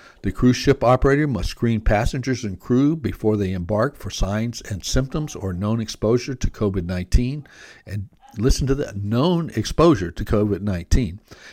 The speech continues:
and deny boarding to anyone who is suspected of having covid nineteen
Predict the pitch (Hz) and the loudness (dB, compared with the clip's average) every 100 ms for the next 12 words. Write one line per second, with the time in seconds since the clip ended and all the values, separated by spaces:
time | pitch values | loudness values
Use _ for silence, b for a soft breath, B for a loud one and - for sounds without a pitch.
0 | B 104 104 117 117 101 113 139 113 - | B -2 0 2 2 2 2 2 4 2
1 | 123 147 139 127 120 110 87 - 90 - | 2 0 2 4 4 2 -2 -4 -8 -4
2 | 120 - 110 92 87 113 135 151 147 143 | -2 0 0 0 -2 -2 0 -2 0 2
3 | 143 139 131 123 123 127 110 104 | 2 2 0 0 0 0 0 -4